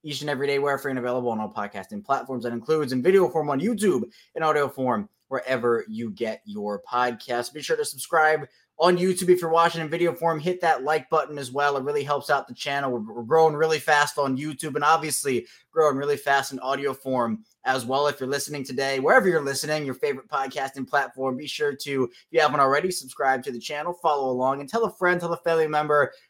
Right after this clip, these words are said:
that we have you covered five days a week, plus bonus content on Ravens coverage, so news, analysis, updates, and a lot more. You can follow me on Twitter at Chaos Striker thirty-four. Also trying to start up my Instagram again, so we're,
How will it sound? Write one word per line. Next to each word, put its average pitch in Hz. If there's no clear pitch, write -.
that 151
we 165
have 165
you -
covered 151
five 165
days 165
a 139
week, 156
plus 214
bonus 180
content 160
on 135
Ravens 123
coverage, -
so 110
news, 123
analysis, 123
updates, 120
and 127
a -
lot 104
more. 120
You 101
can 107
follow 127
me 120
on 110
Twitter 147
at 143
Chaos 147
Striker 135
thirty-four. 143
Also 147
trying 147
to 135
start 143
up 135
my 131
Instagram 151
again, 156
so 131
we're, 123